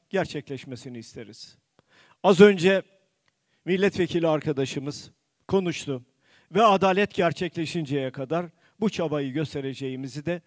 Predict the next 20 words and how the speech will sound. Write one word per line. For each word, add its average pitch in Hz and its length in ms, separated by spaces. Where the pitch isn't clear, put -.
ifade 127 500
etti. 117 300
Ben 202 260
de 170 180
Cumhuriyet 160 460
Halk 165 200
Partisi'nin 143 420
genel 143 320
başkanı 139 380
olarak 123 320
hele 214 320
hele 180 120
adalet 175 480
konusunda 147 680
son 254 440
derece 170 420
duyarlı 156 420
bir 147 140
insan 139 300
olarak 131 380